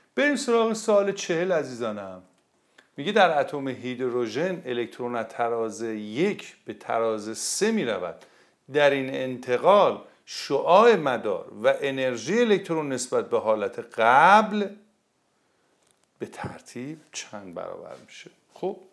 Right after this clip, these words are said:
بچه‌ها، برای شعاع چی داشتیم؟ آره، اینو بود آ صفر ان دو. درسته؟ خب تراز یکش، یعنی اینو یک بگیریم،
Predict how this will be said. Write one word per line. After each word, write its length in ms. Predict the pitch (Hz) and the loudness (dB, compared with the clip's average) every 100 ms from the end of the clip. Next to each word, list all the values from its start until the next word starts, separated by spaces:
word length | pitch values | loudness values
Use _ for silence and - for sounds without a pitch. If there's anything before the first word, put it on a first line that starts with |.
| _ _ _ _ _ _ _ - | _ _ _ _ _ _ _ -2
بچه‌ها، 300 | 143 143 165 | 0 0 2
برای 440 | 143 147 175 196 190 - _ _ _ _ _ _ _ _ - _ _ _ _ - - _ _ _ _ _ | 6 6 6 4 0 -6 _ _ _ _ _ _ _ _ -20 _ _ _ _ -20 -20 _ _ _ _ _
شعاع 400 | - - 151 143 | -14 0 4 6
چی 200 | 165 - | 4 0
داشتیم؟ 380 | 208 196 - 190 | -2 -2 -2 -4
آره، 200 | 175 160 | 0 2
اینو 380 | 160 151 147 143 139 _ _ _ _ _ _ _ _ _ _ _ _ | 0 -2 -6 -8 -14 _ _ _ _ _ _ _ _ _ _ _ _
بود 220 | 139 156 - | -14 -12 0
آ 200 | 139 165 | 4 4
صفر 400 | - 170 160 139 | 2 -4 -4 -6
ان 180 | 104 82 | -8 -10
دو. 120 | - _ _ - _ _ _ _ _ _ _ _ _ _ _ _ _ _ _ | -16 _ _ -20 _ _ _ _ _ _ _ _ _ _ _ _ _ _ _
درسته؟ 580 | - 123 139 170 170 170 - _ | -8 -6 -4 -6 -10 -12 -18 _
خب 280 | - 117 - - | -8 -8 -8 -6
تراز 360 | - 143 160 170 | 4 4 4 0
یکش، 720 | 175 185 185 185 180 - - _ _ _ _ _ - | -4 -4 -2 -4 -4 -10 -14 _ _ _ _ _ -4
یعنی 480 | 120 113 127 135 - | -2 0 -2 -4 -6
اینو 280 | 123 127 123 | -4 0 0
یک 340 | 117 117 - | -2 -4 -6
بگیریم، 420 | 143 139 156 175 | -10 -10 -10 -12